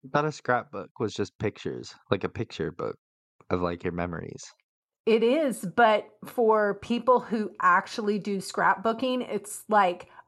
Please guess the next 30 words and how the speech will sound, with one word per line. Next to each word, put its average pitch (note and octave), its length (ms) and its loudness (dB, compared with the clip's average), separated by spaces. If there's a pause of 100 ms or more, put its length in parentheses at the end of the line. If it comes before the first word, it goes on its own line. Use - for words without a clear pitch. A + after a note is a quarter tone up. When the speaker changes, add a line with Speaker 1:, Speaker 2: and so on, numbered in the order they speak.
Speaker 2:
a G#3 160 4
full A#3+ 760 2
page G#3+ 840 -4 (100)
dedicated G3 920 2
to, G3 420 0
like, F3+ 340 2 (300)
that G3+ 320 8
one G3 240 0
picture E3+ 640 -4
where F#3+ 240 2
there's, F#3 480 0 (360)
like, F#3 280 -2
the A3+ 100 6
pop A#3+ 420 6
outs D#3+ 520 4 (120)
and F3+ 440 2 (340)
the G#3+ 140 2
three G#3+ 420 0
D A#3+ 160 0
picture G#3 920 2
relief, G3 680 2 (100)
and F#3+ 360 0 (300)
there's G#3+ 300 0
special A3+ 440 4
paper B3 520 0
that F#3+ 140 2
it F#3 120 -2
goes F#3 300 2
on. F3+ 240 4
And G3+ 300 -2